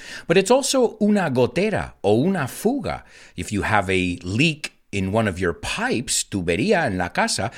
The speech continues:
you have a leaky pipe. If you have a gas leak, run. Yeah, the L A Times leaked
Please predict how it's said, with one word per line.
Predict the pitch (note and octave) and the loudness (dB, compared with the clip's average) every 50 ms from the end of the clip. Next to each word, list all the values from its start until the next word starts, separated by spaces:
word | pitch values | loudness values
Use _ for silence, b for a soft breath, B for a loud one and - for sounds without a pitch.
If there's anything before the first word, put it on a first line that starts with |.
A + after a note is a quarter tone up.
| B B | B B
you | - A2+ G2 | -4 -2 -2
have | G2+ E2+ | 0 0
a | F2+ F2+ | 0 -2
leaky | F2+ F#2 F#2+ B2+ E3 E3+ C#3 - - F2 E2+ E2 D#2+ B B B B - - | 0 0 0 0 0 -2 -4 -8 -10 -10 -10 -10 -10 B B B B -18 -14
pipe. | - - G#3+ A3+ G3+ - - - - B B B B - | -10 -8 -8 -8 -8 -10 -12 -14 -18 B B B B -8
If | G2 F#2+ | -4 -2
you | A#2 G#2+ | 0 0
have | A2+ A#2 G2+ | 2 2 2
a | G2 | 0
gas | F2+ E2 - F#2+ - - D3 D#3+ - - - | -2 0 0 0 2 2 2 4 4 4 4
leak, | F3+ F#3+ A3 A#3 B3 A#3 - - b b b b b _ | 4 6 6 6 4 2 0 -4 b b b b b _
run. | D2 F2 G2 A2 A2+ F2+ E2+ D2+ C2 - - - - - _ - | -6 2 4 6 6 6 4 0 -6 -10 -14 -16 -20 -20 _ -8
Yeah, | G#2 E3 F#3+ C3+ F2+ | -4 -2 -2 0 0
the | E2 G#2 A2+ A#2+ - | -2 -2 -4 -4 -4
L | - D#3 F3+ G#3+ G#3+ | -6 -4 -2 -2 -2
A | G#3 G3+ G3 E3+ | -2 -2 -4 -4
Times | - - - D#3+ B2+ F#2+ F2 F2 F2 F#2 G2+ - - | -6 -6 -6 -4 -2 -2 0 0 0 -2 -2 -4 -4
leaked | - G2 A2 B2 E3 G#3+ G#3+ G#3 G#3+ - - - b | -4 -2 0 2 2 2 2 2 0 -2 -4 -4 b